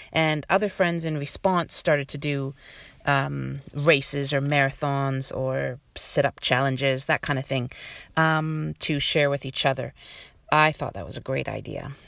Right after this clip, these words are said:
Um, and then the third idea is to watch a movie with friends. I have, uh, three girlfriends who together decided on a movie,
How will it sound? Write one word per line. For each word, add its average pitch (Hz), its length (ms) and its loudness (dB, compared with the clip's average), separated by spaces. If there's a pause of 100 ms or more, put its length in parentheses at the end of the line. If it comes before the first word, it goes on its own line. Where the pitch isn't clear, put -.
(600)
Um, 160 800 0
and 202 160 4
then 226 140 4
the 220 60 0
third 320 200 6
idea 214 440 4 (360)
is 196 340 2
to 190 120 -2
watch 196 380 4
a 190 60 4
movie 190 320 0
with 175 180 -2
friends. 135 580 2 (320)
I 170 120 2
have, 180 640 0
uh, 151 360 -4
three 156 240 -6
girlfriends 151 580 -4
who 151 120 -6
together 147 600 0 (380)
decided 156 420 2
on 143 160 2
a 135 40 0
movie, 143 520 -2